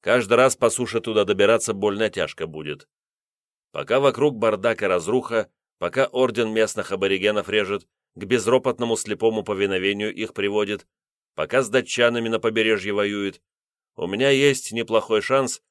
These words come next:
занять свое место под солнцем. Обустроиться основательно и начинать поднимать свой статус. Соответственно, и благосостояние тоже. И прогресс двигать,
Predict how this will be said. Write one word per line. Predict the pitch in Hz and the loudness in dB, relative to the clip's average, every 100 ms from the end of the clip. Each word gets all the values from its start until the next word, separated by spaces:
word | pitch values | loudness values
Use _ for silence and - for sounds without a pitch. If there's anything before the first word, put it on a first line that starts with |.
| _ _ _ | _ _ _
занять | - 87 113 131 | -6 -2 2 0
свое | - 117 113 | 2 2 2
место | 113 98 92 | 2 -2 -4
под | 95 92 | -4 -2
солнцем. | 82 71 - 71 - _ _ _ _ _ _ _ | -4 -6 -8 -12 -14 _ _ _ _ _ _ _
Обустроиться | - 90 113 - 143 151 - 123 | -6 0 0 4 8 8 8 0
основательно | - 107 104 120 120 113 113 104 _ _ - | 2 0 2 2 0 -4 -2 -4 _ _ -10
и | 101 | -4
начинать | 117 - 113 135 139 | -4 -2 -2 -2 -2
поднимать | - 110 101 98 117 - | -2 -2 -2 0 0 -2
свой | - 85 95 | -4 0 0
статус. | - 82 78 71 - - _ _ _ _ _ _ | 0 -2 -2 -6 -10 -16 _ _ _ _ _ _
Соответственно, | - 156 165 117 147 151 151 | -6 -2 0 2 2 0 -2
и | 151 135 | -2 0
благосостояние | 123 120 117 117 101 101 101 104 110 | 0 0 0 -2 -2 0 0 0 -2
тоже. | 110 135 90 78 - _ _ _ _ _ _ | -2 -2 -4 -6 -8 _ _ _ _ _ _
И | 85 104 | -4 -2
прогресс | 151 170 135 131 107 | 2 2 4 4 2
двигать, | 104 110 98 95 - | -2 -2 0 -2 -6